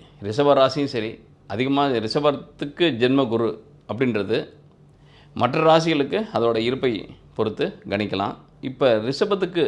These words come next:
பயணிக்கிறார் குரு அப்படின்னோம்னாக்க அவருடைய பார்வை பலன் எந்தெந்த இட-, ராசிகளுக்கெல்லாம் விழும் அப்படின்றப்ப அவருடைய சிறப்பு பார்வை அப்படின்னு சொல்லக்கூடிய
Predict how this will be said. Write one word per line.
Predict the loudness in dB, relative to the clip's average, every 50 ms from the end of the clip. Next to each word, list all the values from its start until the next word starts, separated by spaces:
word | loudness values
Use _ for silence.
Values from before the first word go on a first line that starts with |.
| -2 -4 -10 -8 -4
பயணிக்கிறார் | -2 -2 -2 -2 -4 -2 0 0 0 0 -2 -6 -8
குரு | -6 -6 -6 -8 -10 -12 -10
அப்படின்னோம்னாக்க | -6 -4 -4 -4 -4 -4 -6 -6 -8 -10 -8 -8 -8 -8 -8 -10 -14 _ _ -20 -20 -20 -20 -20 -10 -2 4 4
அவருடைய | 6 6 6 4 2 2 0 0
பார்வை | 2 4 6 6 6 6 4 4 2 2 2
பலன் | 2 2 2 0 -2 -6 -14 -20 -20 -20 _ -8 -4 -2
எந்தெந்த | 0 0 0 2 2 2 2
இட-, | 2 2 0 0
ராசிகளுக்கெல்லாம் | 0 -2 -2 -2 -2 -4 -4 -4 -6 -6 -6 -4 -4
விழும் | -4 -2 -2 -2 -4 -6 -16 -20 _ _ -6
அப்படின்றப்ப | -4 -2 -2 -2 -2 -4 -4 -4 -2 0 0 2 0 0 -2 -4 -6 -6 -8 -12 -16 -20 _ _ -12 -6 -2
அவருடைய | 0 0 2 2 2 0 0 -2 -6 -10 -18 -12 -6
சிறப்பு | -2 0 0 0 -2 -2 0 2
பார்வை | 2 2 2 0 -2 -2 -6
அப்படின்னு | -6 -6 -6 -6 -4 -4
சொல்லக்கூடிய | -4 -4 -4 -4 -4 -4 -2